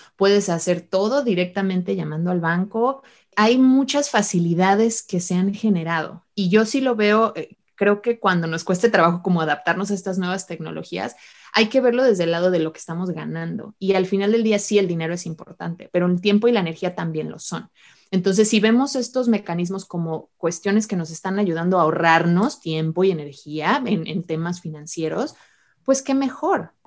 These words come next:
Y sí creo que los, los hispanos estamos preparados para utilizar estas nuevas tecnologías. Mucha gente, sobre todo las generaciones jóvenes, ahorita están aprovechando mucho todos los recursos gratuitos de educación financiera y los están utilizando porque, ojo,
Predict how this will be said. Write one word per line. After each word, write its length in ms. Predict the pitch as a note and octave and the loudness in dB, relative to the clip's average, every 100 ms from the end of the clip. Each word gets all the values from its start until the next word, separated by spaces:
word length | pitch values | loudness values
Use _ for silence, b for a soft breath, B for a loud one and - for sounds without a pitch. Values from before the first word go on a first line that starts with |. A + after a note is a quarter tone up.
| - | -4
Y 340 | A3 G#3+ G3+ F#3 - _ _ - | 0 2 2 0 -8 _ _ -10
sí 240 | - B3+ | -6 -2
creo 240 | C4 C4+ | 4 2
que 160 | C4+ G3+ | 2 0
los, 340 | F3+ F3 F3 | 0 0 -2
los 240 | F#3 F3 F3 | -4 -4 -4
hispanos 480 | F3+ - F#3+ G#3 G#3 | -6 -4 -2 -2 -4
estamos 640 | F3+ - G3 G#3+ A#3+ A#3+ | -8 -4 0 0 0 -4
preparados 540 | A3+ - E3+ F3+ G#3 | -6 0 2 2 2
para 260 | - E3+ E3 | -2 -4 -2
utilizar 460 | D#3+ E3 E3+ F#3 F#3+ | -2 -4 -6 -6 -6
estas 260 | F#3+ G3 | -6 -6
nuevas 280 | F#3+ F#3 F#3+ | -4 -4 -4
tecnologías. 760 | E3+ E3 D#3 D#3 - E3+ F3+ G3+ | -6 -6 -6 -6 -4 -2 0 2
Mucha 300 | G3 G#3 G#3 | 0 -2 -4
gente, 180 | G3+ | -4
sobre 160 | G3+ F3+ | -4 -4
todo 120 | G3 | 0
las 140 | G#3 G#3+ | 0 0
generaciones 680 | F3+ D#3+ D#3 - F#3 G3 | -4 -6 -10 -8 -6 -6
jóvenes, 480 | - G3 F3+ F#3+ G#3 | -4 -2 -2 -2 -4
ahorita 460 | F3 E3 - F#3 - B | -4 -4 -4 -4 -4 B
están 440 | F3 - F#3 F#3+ | -6 -2 -2 0
aprovechando 640 | G#3 G3 E3 D#3+ F3 F3+ | 0 0 -2 -2 -2 0
mucho 380 | F#3+ F#3+ F3+ F#3 | 0 -2 -4 -6
todos 240 | F#3+ F#3+ G3 | 0 0 2
los 120 | F3+ | 0
recursos 420 | E3 F#3 F3+ F#3+ | -4 -6 -6 -4
gratuitos 640 | F3 - _ E3+ E3 F3 G#3+ | -4 -4 _ -6 -4 -2 0
de 80 | |
educación 400 | F3 D#3 D#3 E3+ | 0 0 -4 -8
financiera 480 | E3 F#3 D#3+ - E3 | -4 -4 -4 -4 -2
y 100 | F#3 | 0
los 200 | F#3 F3+ | -2 -2
están 280 | F3+ - G#3 | -6 -2 0
utilizando 760 | A#3+ A3+ F3 E3+ F3+ F3+ F3+ | 0 -2 -4 -4 -2 0 -2
porque, 260 | - - F3 | -4 -8 0
ojo, 460 | G3 G3+ - - | 4 2 0 -14